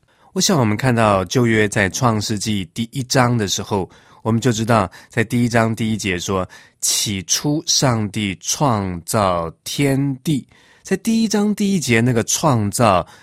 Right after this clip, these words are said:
希伯来文bara呢，它的意思就是从无造有的意思。它的意思不是说已经现在有一些材料，然后去加工制造，然后造成一个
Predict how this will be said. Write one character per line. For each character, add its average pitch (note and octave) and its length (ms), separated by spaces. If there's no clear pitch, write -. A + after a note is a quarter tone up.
希 - 180
伯 A#2+ 100
来 G2+ 160
文 G2+ 260
bara G2+ 600
呢， D#2+ 180
它 C#3+ 100
的 B2+ 80
意 C#3+ 160
思 A2 160
就 G#2 180
是 G2 240
从 A#2+ 600
无 G#2 360
造 A#2+ 460
有 E2+ 360
的 E2+ 140
意 G#2 240
思。 E2 200
它 - 80
的 A3 80
意 A3 220
思 D#3+ 120
不 C#3+ 160
是 E3 160
说 D#3 220
已 B2+ 80
经 D#3 240
现 D#3 260
在 C#3 180
有 G#2 140
一 G#2 60
些 C3 160
材 G#2+ 360
料， B2 280
然 G2 160
后 A#2 100
去 A#2 200
加 A2 340
工 A2 320
制 A2 240
造， F#2 320
然 F2 140
后 G2+ 100
造 G2+ 300
成 F#2+ 280
一 G2 80
个 F#2+ 280